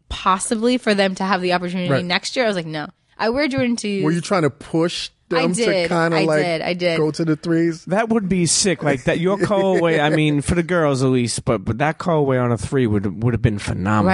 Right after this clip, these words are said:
Speaker 1: Right. But did you see, there's this new Jordan out that is the same colorway.
Speaker 3: Yeah, mm, somewhat. They,
Speaker 1: Somewhat.
Speaker 3: they
Speaker 1: Not, not, not the same, but it's definitely, like, has some sort of similarities. But, um,
Speaker 2: Now,
Speaker 1: but
Speaker 2: did you know you were the first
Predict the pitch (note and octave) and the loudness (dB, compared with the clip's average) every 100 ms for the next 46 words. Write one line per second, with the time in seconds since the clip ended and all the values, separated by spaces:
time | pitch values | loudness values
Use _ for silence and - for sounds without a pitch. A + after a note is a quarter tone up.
0 | F3 D3+ - - C#4+ D#4+ D4 F4+ - F#4 | 2 -2 -10 -2 2 2 2 0 0 -2
1 | C#4 F4 G4+ - C4+ D4 G#3+ C4 G#4+ D#4 | 0 0 0 -2 -2 -2 0 0 0 -4
2 | - E3+ E3+ F3 - _ _ - B3+ C4 | -2 0 2 0 -6 _ _ -2 2 2
3 | G#3+ - G#3 F#3+ F3 - B3 F#4 D4+ F4 | 0 -6 -4 -4 -4 -2 -2 -2 -2 0
4 | F4+ F3+ D3 D3 F3+ F#3 F#3+ F#3+ A3+ A3 | 0 0 0 -2 -4 -6 -6 0 2 4
5 | G#3+ G3+ F#3 E3+ D#3 F3+ F3+ F3 - - | 4 4 2 0 -10 -10 -10 -8 -6 -2
6 | A3 F3 C3+ B2 E3 E3+ G#4+ F#4 G#3+ F3 | 0 2 2 2 0 2 0 2 0 0
7 | C#4+ F4 G4+ F4 C#4+ D4+ F4 G4 E4+ B3+ | 0 -2 0 -2 0 -2 0 -2 -2 0
8 | F#3+ F3 A#3+ B3+ - D4 C#4 D4+ D4 C#4 | 0 0 0 -2 -2 -2 0 0 2 2
9 | C4 G#3+ G#3+ G#3 G3+ G#3+ G3+ - F#3+ F#3 | 2 0 0 0 0 -2 -2 -2 0 0
10 | F3+ - - G3 F3 E3 D#3+ D#3 E3 - | -2 -6 -2 0 0 0 0 -2 -2 0
11 | E3 - D#3+ D3+ D#3+ E3+ - _ _ _ | 0 2 2 0 -2 -8 -16 _ _ _
12 | _ _ F#3+ F3+ D3+ E3+ C#3+ G3+ G3+ F#3+ | _ _ -2 0 0 0 2 2 2 2
13 | E3+ E3 C3 B2 - C#3 B2 - - - | 2 0 0 -4 0 0 0 -4 -12 -16